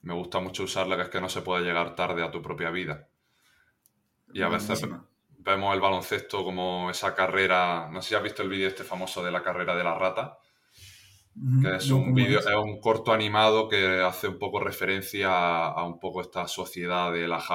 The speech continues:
Speaker 2: Ah, lo he
Speaker 1: japicracia que
Speaker 2: visto.
Speaker 1: estamos viviendo ahora mismo, ¿no?
Speaker 2: Eso cuál es. Sí, sí,
Speaker 1: Que
Speaker 2: sé cuál
Speaker 1: parece
Speaker 2: es,
Speaker 1: que,
Speaker 2: sí.
Speaker 1: pues, si no tienes pensamiento positivo, si no peleas por tus sueños, si, mm, cada vez que te caes no te levantas, parece como que eres peor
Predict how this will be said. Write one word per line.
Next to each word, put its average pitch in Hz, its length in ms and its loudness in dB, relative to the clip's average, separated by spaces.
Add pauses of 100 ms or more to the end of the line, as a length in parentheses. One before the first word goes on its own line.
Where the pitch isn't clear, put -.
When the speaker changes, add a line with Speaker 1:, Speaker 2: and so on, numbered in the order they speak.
(140)
Speaker 2:
Ah, 127 160 4
lo 123 120 6
he 127 60 6
Speaker 1:
japicracia 127 160 6
que - 60 2
Speaker 2:
visto. 120 80 0
Speaker 1:
estamos 92 320 0
viviendo 90 380 -2
ahora 90 180 4
mismo, 92 360 -4
¿no? - 140 -10
Speaker 2:
Eso 123 180 -6
cuál 110 220 -8
es. - 180 -16
Sí, 123 160 0
sí, 123 160 0
Speaker 1:
Que - 0 -
Speaker 2:
sé 90 180 2
cuál 95 120 2
Speaker 1:
parece 98 180 -2
Speaker 2:
es, - 20 -6
Speaker 1:
que, 90 140 2
Speaker 2:
sí. - 20 -2
Speaker 1:
pues, 85 160 -2
si 92 100 -4
no 90 100 -4
tienes 87 200 -4
pensamiento 87 520 -6
positivo, 92 600 -4
si 90 160 -8
no 85 160 -6
peleas 85 220 -2
por - 200 -14
tus - 180 -12
sueños, 90 440 -2
si, 85 300 -6 (280)
mm, 80 360 -20
cada 87 200 -2
vez 82 100 -2
que 92 120 -6
te 87 120 -4
caes 87 180 2
no 85 120 -6
te 90 100 -4
levantas, 85 420 -2
parece 85 300 -8
como 78 180 -14
que 82 100 -10
eres 76 200 -6
peor 78 260 -4